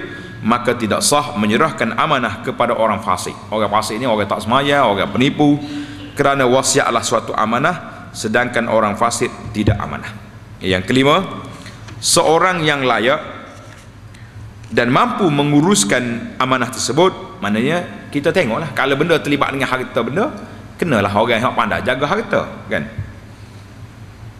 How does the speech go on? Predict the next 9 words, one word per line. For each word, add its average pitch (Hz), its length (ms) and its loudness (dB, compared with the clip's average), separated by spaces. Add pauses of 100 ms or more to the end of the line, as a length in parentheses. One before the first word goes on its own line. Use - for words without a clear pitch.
(460)
Maka 220 400 2
tidak 175 240 4
sah 208 160 4
menyerahkan 170 480 2
amanah 165 400 0
kepada 135 240 2
seorang 139 400 2
yang 120 80 0
tolol, 131 480 4